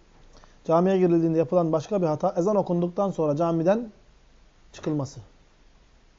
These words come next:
Diyor ki Ebu Hureyre radıyallahu anh, rivayette,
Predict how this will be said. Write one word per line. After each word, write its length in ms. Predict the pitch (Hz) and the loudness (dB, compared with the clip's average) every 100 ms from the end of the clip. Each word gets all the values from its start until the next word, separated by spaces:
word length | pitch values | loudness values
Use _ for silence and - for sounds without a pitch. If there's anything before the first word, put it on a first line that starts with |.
| _ _ - - - _ _ - _ - _ _ _ _ _ _ _ _ - - - - - | _ _ -20 -20 -20 _ _ -20 _ -20 _ _ _ _ _ _ _ _ -20 -20 -20 -20 -2
Diyor 160 | 180 233 | 4 6
ki 240 | 151 151 - | 6 0 0
Ebu 240 | 180 165 | 0 2
Hureyre 280 | 151 156 156 | 4 2 2
radıyallahu 440 | 147 143 139 139 | 2 0 0 0
anh, 200 | 151 202 185 - - - _ _ _ _ _ - | 2 0 -2 -14 -20 -20 _ _ _ _ _ -4
rivayette, 560 | 156 151 139 143 180 | 2 4 2 2 2